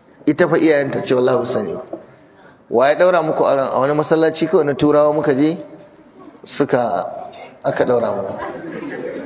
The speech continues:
Ya aka yi? Ya ce, "Sun ma fa tare." Wallahi sun ma tare. Yanzu haka ya ce sun kusa shekara suna tare. Na ce, "To ya kuke rayuwa?" Ta ce, "Kuɗin da ake turo mata, ita za ta kawo mu yi cefane, ni ma da ake turo mu, ni ma in ɗan,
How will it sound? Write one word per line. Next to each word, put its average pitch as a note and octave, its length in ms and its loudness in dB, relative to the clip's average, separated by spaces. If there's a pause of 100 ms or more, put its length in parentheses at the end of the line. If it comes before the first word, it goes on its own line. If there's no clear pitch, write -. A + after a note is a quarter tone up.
(300)
Ya D3 280 4
aka F3+ 160 0
yi? F3 60 4
Ya E3 40 -6
ce, D#3 120 0
"Sun E3 180 0
ma F3 140 4
fa E3 100 0
tare." E3 340 2 (2000)
Wallahi B2+ 380 2
sun C3 180 -2
ma C3 120 2
tare. B2 260 2
Yanzu A#2+ 280 2
haka D#3+ 240 2
ya D3 100 4
ce C3 140 -2
sun D3 220 0
kusa D#3 260 2
shekara C3+ 460 2
suna B2 220 0
tare. - 280 0 (1080)
Na D#3 120 4
ce, F#3+ 160 4
"To E3+ 120 2
ya D3+ 160 4
kuke F#3+ 280 4
rayuwa?" C#3+ 340 4
Ta - 80 -8
ce, F3+ 140 0
"Kuɗin A3 300 2
da F#3 60 4
ake F#3 200 0
turo D#3 300 2
mata, D#3 260 2 (1400)
ita D3 200 0
za F3 140 4
ta E3+ 120 0
kawo D#3 260 4
mu D#3 120 0
yi D3+ 60 0
cefane, C#3 380 0
ni D#3 80 0
ma E3 160 4
da D#3+ 140 2
ake D3+ 180 0
turo D3+ 240 2
mu, D3 140 0
ni D3+ 60 2
ma D#3+ 140 4
in C#3+ 100 -4
ɗan, C3+ 200 0